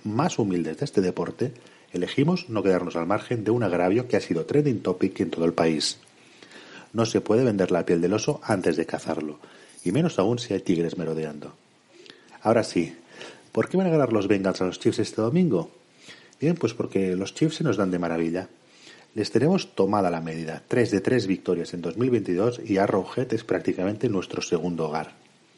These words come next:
Estamos en estado de gracia, y el de Bills fue probablemente el partido más completo de la era Z T. Joe B está tan maduro que asusta,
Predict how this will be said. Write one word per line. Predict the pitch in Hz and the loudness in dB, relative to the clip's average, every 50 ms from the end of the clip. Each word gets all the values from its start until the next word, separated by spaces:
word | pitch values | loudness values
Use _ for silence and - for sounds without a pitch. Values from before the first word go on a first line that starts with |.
| _ _ - _ _ - _ - | _ _ -20 _ _ -20 _ -8
Estamos | 98 95 - - 127 135 156 185 190 - | -6 -6 -2 0 2 2 4 2 2 0
en | - 110 107 | -2 -4 -4
estado | 95 - - 98 98 | -4 -2 -2 0 2
de | 95 92 | 2 2
gracia, | 87 85 87 85 - - - 82 78 - - - - - - - - _ - | 0 -2 -4 -8 -8 -8 -8 -8 -8 -10 -14 -20 -20 -20 -20 -20 -14 _ 0
y | 107 | 0
el | 101 | 2
de | 98 107 | 2 2
Bills | 123 165 165 160 | 2 0 0 0
fue | - 110 101 | 0 0 0
probablemente | - - 95 98 127 156 156 131 113 110 110 - 139 | 2 2 2 2 4 2 2 2 0 -2 -2 -2 -2
el | 135 123 117 | -2 -2 -2
partido | 123 - 127 - - - 104 92 | -2 -2 -4 -2 0 0 0 2
más | 90 104 139 156 - | 2 0 -2 -2 -2
completo | - - 127 113 - - 104 98 - 123 123 | -2 -4 -4 -2 0 0 0 0 2 4 4
de | 110 92 | 4 4
la | 85 80 82 | 2 -2 -4
era | 82 80 | -6 -6
Z | 78 - 87 - - 82 | -6 -6 -6 -6 -4 -4
T. | - - 80 - - - - _ _ _ _ _ _ _ _ _ _ _ _ _ _ _ _ _ _ _ - - - _ _ _ _ _ _ _ _ _ - 127 | -4 -4 -4 -4 -8 -14 -20 _ _ _ _ _ _ _ _ _ _ _ _ _ _ _ _ _ _ _ -16 -16 -16 _ _ _ _ _ _ _ _ _ -10 -4
Joe | - 104 104 104 101 | -2 0 2 2 2
B | 101 123 127 | 0 0 -2
está | 113 - 117 98 - | -2 -2 -2 -2 -2
tan | - 139 139 | -2 -2 -2
maduro | 139 123 113 120 127 143 | -2 0 0 0 0 0
que | 127 - 98 | -2 -4 -8
asusta, | 90 - - 104 - - - 82 - | -6 -6 -8 -8 -8 -8 -10 -10 -10